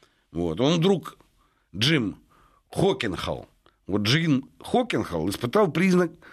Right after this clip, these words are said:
приступ паники, потому что он вдруг обнаружил,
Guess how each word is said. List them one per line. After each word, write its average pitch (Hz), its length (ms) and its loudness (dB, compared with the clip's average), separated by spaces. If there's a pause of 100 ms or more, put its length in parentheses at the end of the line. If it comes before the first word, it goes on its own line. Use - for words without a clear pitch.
(160)
приступ 160 460 0
паники, 120 520 -2 (480)
потому 135 260 2
что 165 160 2
он 175 120 6
вдруг 147 260 2
обнаружил, 156 720 0